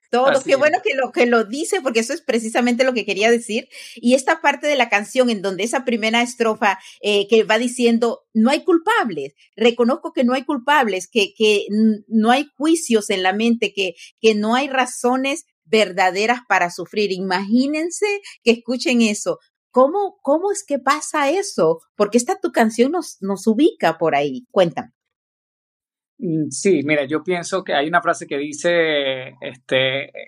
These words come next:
Speaker 2: "El dolor es inevitable <laughs> y el sufrimiento es opcional",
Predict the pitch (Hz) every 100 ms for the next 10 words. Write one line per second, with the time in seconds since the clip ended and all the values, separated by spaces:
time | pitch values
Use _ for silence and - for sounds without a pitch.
0 | _ 139 - 135 135 143 143 151 147 160
1 | 156 135 127 147 143 147 156 151 139 135
2 | 120 123 120 123 120 120 135 131 135 135
3 | 120 107 101